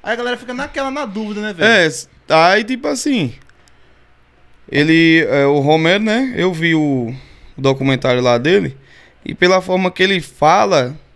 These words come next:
Speaker 2: se bate. Porque ele falou que o cara chegou com um teclado e tem um ritmo de fandango, né?
Speaker 1: Uhum.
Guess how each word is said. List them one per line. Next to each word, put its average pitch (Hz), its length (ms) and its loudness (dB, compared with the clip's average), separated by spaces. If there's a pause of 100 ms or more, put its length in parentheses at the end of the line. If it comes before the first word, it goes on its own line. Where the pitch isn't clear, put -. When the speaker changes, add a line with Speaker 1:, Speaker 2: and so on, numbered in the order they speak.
(800)
Speaker 2:
se - 320 -4
bate. 160 500 0 (1080)
Porque 143 220 -2
ele 156 120 0
falou 165 380 0
que 190 360 -2
o 190 160 -2
cara 185 300 2
chegou 196 300 0
com 196 100 -8
um - 20 -12
teclado 185 400 0
e - 20 -20
tem 220 100 -4
um 208 60 -2
ritmo 202 280 -4
de 202 460 2 (640)
fandango, 185 640 0
né? 208 220 -2 (340)
Speaker 1:
Uhum. 123 380 -10